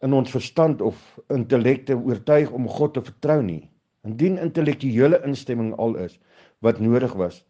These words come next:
dan het God slegs nodig gehad om goeie sprekers op, op, op te rig, in plaas van kerke en predikante. Ons kon onsself dan ook met die goeie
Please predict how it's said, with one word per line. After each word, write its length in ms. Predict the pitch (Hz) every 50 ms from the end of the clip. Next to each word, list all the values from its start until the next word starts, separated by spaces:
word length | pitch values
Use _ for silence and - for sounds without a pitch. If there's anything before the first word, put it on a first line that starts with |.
| _ _
dan 180 | 120 120 123
het 140 | 131 127 127
God 220 | - - 151 151 -
slegs 480 | - - - - - 170 165 - -
nodig 280 | 131 127 131 131 135 - -
gehad 320 | 113 104 95 92 90 - _ _ _ _ _ _ _ _ _ _ _ _ _
om 160 | - 131 -
goeie 240 | - - 156 170 165
sprekers 580 | 156 - - - 135 131 123 127 - 120 - - -
op, 160 | 107 - - 110 - _
op, 240 | 135 131 131 - _ -
op 200 | 156 110 - -
te 100 | 131 107
rig, 220 | 104 - - - - - _ _ _ _ _ _ _ _ _ _ -
in 100 | 107 104
plaas 240 | 110 160 175 190 -
van 200 | - 180 160 165
kerke 400 | - 151 151 151 147 151 - 160
en 160 | 131 131 127 127
predikante. 680 | - 135 135 135 127 123 - 117 110 107 101 - 80 64 - _ _ _ _ _ _ _ _ _ _
Ons 160 | - 139 151
kon 160 | - 190 202 196
onsself 400 | 180 - - 190 185 185 170 147
dan 220 | 175 160 165 - -
ook 280 | 190 180 165 - - - _ _ - - _ _
met 160 | 117 127 127
die 80 | 117 -
goeie 320 | - 156 170 185 185 180